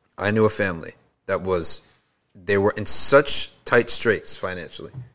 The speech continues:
They worked and everything, that the kids would come home from school hungry, right? And they would eat. But kids don't know how to, how to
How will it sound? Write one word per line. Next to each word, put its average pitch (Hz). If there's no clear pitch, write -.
They 123
worked 123
and 117
everything, 101
that 101
the 104
kids 127
would 151
come 127
home 127
from 117
school 92
hungry, 127
right? 87
And 78
they 82
would 127
eat. 240
But -
kids 165
don't 196
know 107
how 104
to, 87
how 98
to 90